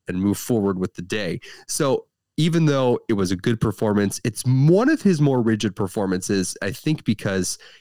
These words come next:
he was mo-, more focused on how he looks, and not from a self-esteem issue, but literally how he looks in the dressing of the camera, in the scene. Where is he? What is he doing? Who is he standing close to?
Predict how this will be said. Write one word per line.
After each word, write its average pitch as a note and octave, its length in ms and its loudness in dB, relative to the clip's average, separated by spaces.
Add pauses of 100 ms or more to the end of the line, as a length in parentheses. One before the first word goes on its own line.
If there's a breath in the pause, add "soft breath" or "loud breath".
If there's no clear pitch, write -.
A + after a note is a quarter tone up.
he A2 100 -2
was F#2+ 180 -2
mo-, B2 540 4
more C#3+ 300 4
focused A#2 580 -2
on F#2+ 380 -4 (580)
how A2+ 300 -4
he A#2 220 2
looks, G#2+ 500 -2
and C3 300 -4
not D3 340 -4
from C#3+ 260 0
a A2+ 60 2
self-esteem C3 720 0
issue, F#2+ 320 -2 (180 loud breath)
but - 140 -4
literally B2 680 0 (140)
how C#3+ 240 -4
he D#3+ 160 0
looks A#2+ 480 -2
in G#2 180 -4
the F2+ 200 -2 (180)
dressing A2 720 -2
of F#2 140 -4
the F#2+ 80 -4
camera, F2+ 500 -4 (380 loud breath)
in G#2 300 0
the G2 120 -2
scene. F#2 600 0
Where G#2 260 0
is G#2+ 180 -2
he? G#2+ 300 0
What F#2+ 240 0
is G2 140 -2
he G2+ 120 -4
doing? F#2+ 540 0
Who G#2+ 160 0
is G2 80 0
he G2+ 80 -4
standing A2 500 -2
close F#2 380 -4
to? F2 180 -2